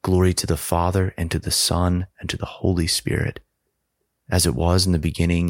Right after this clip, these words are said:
is now, and will be forever. Amen. I believe in God,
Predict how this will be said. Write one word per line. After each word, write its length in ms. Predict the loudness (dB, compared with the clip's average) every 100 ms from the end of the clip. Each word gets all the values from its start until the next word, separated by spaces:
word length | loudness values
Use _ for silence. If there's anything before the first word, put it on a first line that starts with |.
| -2
is 320 | 0 0 -2
now, 300 | -2 -2 -4
and 100 | -4
will 160 | -4 -2
be 140 | -4
forever. 560 | -4 -6 -6 -6 -8 -10 _ _ _ _ _ _ _ _ _ _ _ _ -6
Amen. 460 | -4 -2 -6 -8 -14 _ _ _ _ _ _ _ _ _ _ _ _ _ _ _ _ _ _ _ _ _ _ _ _
I 160 | 2 4
believe 340 | 4 4 2
in 120 | 0
God, 500 | 2 0 0 -2 -6